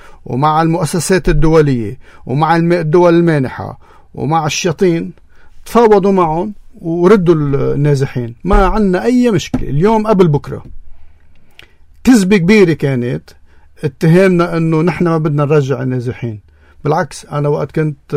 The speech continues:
بالوزارة عملت ورقة، وطبعًا ببند أساسي فيها ورقة لل-،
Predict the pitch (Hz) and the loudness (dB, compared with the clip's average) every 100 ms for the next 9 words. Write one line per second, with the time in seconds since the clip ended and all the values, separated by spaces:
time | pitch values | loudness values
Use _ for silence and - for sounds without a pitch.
0 | 135 131 123 135 139 135 156 156 143 165 | -4 -4 -6 -6 -4 0 0 0 0 -2
1 | 156 143 143 143 123 139 - - - - | -4 -2 -2 -2 -8 -10 -14 -20 -20 -20
2 | - - 180 170 147 139 143 165 175 156 | -12 -2 0 0 -2 0 0 2 0 -2
3 | - 175 170 160 143 170 151 147 156 147 | -4 -2 -2 -4 -4 -2 0 0 -2 -6
4 | 139 135 147 131 131 117 113 | -10 -4 -4 -2 -4 -6 -6